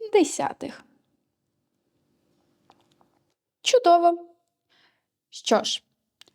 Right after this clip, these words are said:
це один із способів подумати про це. З іншого боку, ми можемо думати про це візуально. Що ж, дозвольте мені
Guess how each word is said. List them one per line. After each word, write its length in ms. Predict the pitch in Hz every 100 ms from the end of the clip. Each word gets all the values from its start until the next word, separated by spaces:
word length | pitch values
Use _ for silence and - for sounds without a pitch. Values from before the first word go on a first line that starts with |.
| _ _ _ _
це 260 | - 392 523
один 360 | 247 220 311 311
із 100 | 247
способів 600 | - - 349 - 294 311
подумати 480 | 240 202 240 254 247
про 160 | - 214
це. 220 | - - _ _ _ _ _ _ _ -
З 180 | 220
іншого 460 | - 622 - 269 226
боку, 360 | 214 - - - - - _
ми 220 | 233 285 392
можемо 600 | 277 294 320 247 240 226
думати 540 | 208 254 427 508 453
про 200 | 453 240
це 280 | 220 - 262
візуально. 800 | 285 320 392 427 240 196 151 - - _ _ _ - - - _
Що 180 | - 226
ж, 80 |
дозвольте 560 | 220 233 226 339 427 277
мені 420 | 247 233 277 320